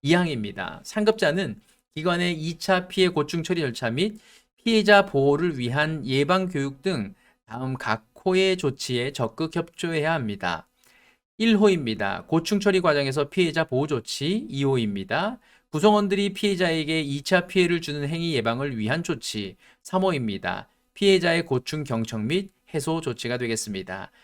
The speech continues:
삼 항입니다. 상급자는 고충 처리 종료 후 피해자에게 이 차 피해가 없는지를 관찰하고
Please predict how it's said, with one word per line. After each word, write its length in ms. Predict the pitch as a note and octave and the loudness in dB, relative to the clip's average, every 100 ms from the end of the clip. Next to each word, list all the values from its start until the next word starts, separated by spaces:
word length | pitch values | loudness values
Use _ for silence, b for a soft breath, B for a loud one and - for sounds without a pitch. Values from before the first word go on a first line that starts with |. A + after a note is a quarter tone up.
| b | b
삼 240 | - A#3+ A3+ | -2 2 2
항입니다. 580 | A#3 F#3+ A#2 F#2 F#2 - b b b | 2 2 0 -2 -4 -8 b b b
상급자는 840 | - A#3 A3+ A3+ E3+ G3+ C3 F#2+ - _ | -2 0 0 0 2 2 0 -4 -10 _
고충 300 | D#3 E3 A3+ | 2 4 4
처리 220 | G#3+ A3 G#3+ | 4 4 4
종료 340 | C#3+ C3+ C#3 | 0 2 0
후 360 | C3+ - G#3 G#3+ | -2 -2 -2 0
피해자에게 600 | G#3+ G3+ F3 C#3 B2+ C#3 | 2 4 4 2 2 -2
이 280 | C3+ D3 | -4 -6
차 200 | - F3 | 0 0
피해가 440 | F3 F3+ D#3+ E3 D3 | 2 -2 2 2 2
없는지를 500 | B2 C3+ C3 C#3 D#3 | 2 -2 -2 -4 -4
관찰하고 760 | B2+ A#2 B2+ A2 G#2 E3+ D4 | -4 -4 -2 -2 0 0 -2